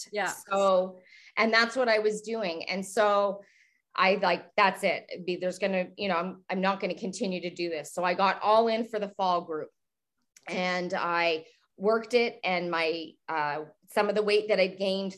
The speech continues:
Speaker 2: through the pandemic and having a concussion, I think I
Speaker 1: Mm.
Speaker 2: lost be-, about ten pounds, twelve pounds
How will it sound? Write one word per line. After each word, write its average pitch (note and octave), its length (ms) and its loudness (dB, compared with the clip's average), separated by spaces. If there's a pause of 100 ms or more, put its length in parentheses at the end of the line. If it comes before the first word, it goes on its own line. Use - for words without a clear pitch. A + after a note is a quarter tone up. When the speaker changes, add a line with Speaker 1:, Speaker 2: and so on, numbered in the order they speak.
Speaker 2:
through F#3+ 140 -4
the G3 100 -2
pandemic F#3 600 -2
and G3 100 -8
having F3+ 320 -4
a E3 160 -8
concussion, A#3+ 720 -4 (280)
I F3 40 -12
think A3 180 0
I - 80 6
Speaker 1:
Mm. - 60 2
Speaker 2:
lost F#3+ 400 0
be-, G#3 200 -10
about F3+ 300 0
ten G#3+ 320 -4
pounds, G3 380 -2
twelve F#3+ 420 -2
pounds F#3+ 480 -2